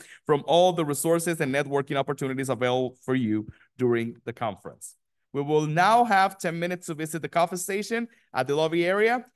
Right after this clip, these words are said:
And at ten forty, all breakout sessions will begin at the respective rooms. You will have ten minutes break between each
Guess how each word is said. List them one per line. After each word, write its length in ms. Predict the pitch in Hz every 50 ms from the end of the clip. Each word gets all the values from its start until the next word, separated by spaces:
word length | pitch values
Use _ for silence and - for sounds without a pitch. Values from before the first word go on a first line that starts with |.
| _ _ _ _ _ -
And 240 | 151 156 151 156 151
at 160 | 151 151 156
ten 240 | 185 185 185 190 180 - - - -
forty, 560 | 185 202 220 214 196 190 202 226 262 240 - _ _ _ _ _ _ _ _ _ -
all 220 | - 170 180 180
breakout 460 | 170 175 175 185 185 185 190 180 180
sessions 360 | 180 - 170 170 165 180 165 151
will 160 | 156 156 156
begin 340 | 156 160 - 151 156 165 165
at 240 | - - 156 151
the 80 | 135 139
respective 580 | 143 143 139 - - 156 156 156 - 156 127 123
rooms. 360 | 135 175 220 247 247 - - _ _ _ _ -
You 100 | 135 135
will 140 | 139 147
have 320 | 143 160 160 160 160 160 160
ten 200 | 170 160 156 165
minutes 280 | 160 165 165 160 -
break 320 | - - 160 170 190 190 175
between 320 | 160 151 - 151 151 151 156
each 260 | 160 175 175 -